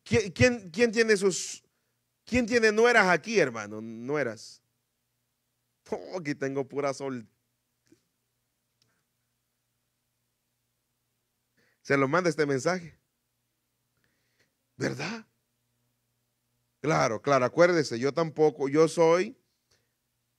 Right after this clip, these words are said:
de los esposos que no me gusta, la verdad, que se meta mucho la suegra en nuestra vida,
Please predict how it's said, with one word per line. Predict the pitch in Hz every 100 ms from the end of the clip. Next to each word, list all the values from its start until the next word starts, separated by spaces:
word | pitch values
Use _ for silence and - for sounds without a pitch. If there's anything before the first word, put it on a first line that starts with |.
| _ _ -
de | 117 127
los | 123 117 - - - _ _ _ _ _ _ _ _ _ _ _
esposos | 113 - 151 151 175 160
que | - 127 113 101
no | 117 139
me | 143
gusta, | 135 143 127 165
la | 139 120
verdad, | 117 110 139 202
que | -
se | 113 120
meta | 123 123
mucho | 117 120 127
la | 123
suegra | 160 196 151
en |
nuestra | 117 - 101
vida, | 90 85